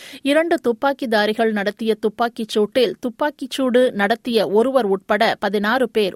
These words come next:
உயிரிழந்தனர். போண்டை துப்பாக்கிச் சூடு சம்பவத்தை காவல்துறையினர் தீவிரவாத தாக்குதல் என அறிவித்தனர். ஆயிரத்தி தொள்ளாயிரத்தி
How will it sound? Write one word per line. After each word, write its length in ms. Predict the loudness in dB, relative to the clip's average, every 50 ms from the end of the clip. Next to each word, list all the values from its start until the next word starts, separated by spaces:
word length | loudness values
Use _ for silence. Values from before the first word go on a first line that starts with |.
| 0
உயிரிழந்தனர். 720 | 0 2 2 2 2 2 2 2 0 0 0 0 0 -2 -4 -10 -18 -20 -20 -20 -20 -10 0 2
போண்டை 360 | 2 2 4 2 0 0 0
துப்பாக்கிச் 540 | -2 -6 -4 -2 -2 -2 -2 -2 -8 -8 -4
சூடு 260 | -2 0 0 0 0
சம்பவத்தை 600 | 0 0 0 0 2 0 0 0 0 -2 -2 -2
காவல்துறையினர் 880 | -2 -2 -2 0 0 0 -2 -2 -2 -2 0 0 0 0 0 0 -2 -2
தீவிரவாத 600 | -4 -4 0 0 0 0 2 2 0 2 2 -2
தாக்குதல் 560 | -2 0 -2 -2 -2 -4 -2 -2 0 -2 0
என 280 | 0 -2 0 0 -4 -6 -4 -4
அறிவித்தனர். 600 | -2 -2 0 -2 -2 -2 -2 -2 0 0 0 -2 -4 _ _
ஆயிரத்தி 480 | -2 -2 0 0 0 -2 -4 -4 -8 -2 0
தொள்ளாயிரத்தி 480 | 2 2 4 2 2 0 -2 -4 -8